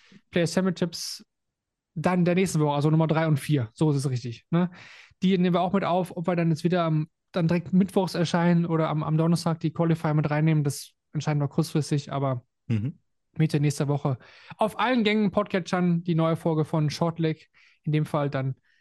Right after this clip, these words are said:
Speaker 1: die kompakte Variante. Ja, zwei von uns werden's wieder sein aus dem bekannten Pool. Das entscheiden wir auch mal kurzfristig. Das werdet ihr dann auch dementsprechend sehen und hören.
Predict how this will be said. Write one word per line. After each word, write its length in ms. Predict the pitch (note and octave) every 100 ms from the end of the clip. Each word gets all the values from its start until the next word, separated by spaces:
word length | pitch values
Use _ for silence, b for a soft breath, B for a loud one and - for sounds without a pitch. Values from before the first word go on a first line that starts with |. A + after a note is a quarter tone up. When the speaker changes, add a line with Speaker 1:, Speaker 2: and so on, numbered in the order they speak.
| _ _ -
Speaker 1:
die 60 |
kompakte 600 | D#3+ D3+ F3 - D#3 D#3+
Variante. 680 | D#3 D3 F#3+ A#3 G#3+ G3+ G3+ _ _ _ _ _ _ _ _ _ _ _ - _ _
Ja, 200 | E3+ D3 -
zwei 220 | - F3+
von 180 | F#3 F#3+
uns 220 | F#3 F#3
werden's 240 | E3+ F3 E3
wieder 160 | E3+
sein 200 | E3 F#3+
aus 120 | F3+ -
dem 80 |
bekannten 460 | E3 D#3+ E3+ F3 D#3+
Pool. 420 | - G3+ G3+ F#3+ - B B B B _
Das 280 | G3 E3 D#3+
entscheiden 280 | D#3+ E3 E3
wir 80 |
auch 80 | E3
mal 140 | E3+ D#3+
kurzfristig. 720 | E3+ E3 D#3 D3 D#3 D3+ -
Das 160 | D3+ D#3+
werdet 200 | D#3 D3+
ihr 80 |
dann 140 | D3 D3
auch 320 | F3 - - -
dementsprechend 540 | E3+ E3 - D3 D3+
sehen 220 | D#3+ F3
und 140 | D#3 C3+
hören. 300 | G3+ A3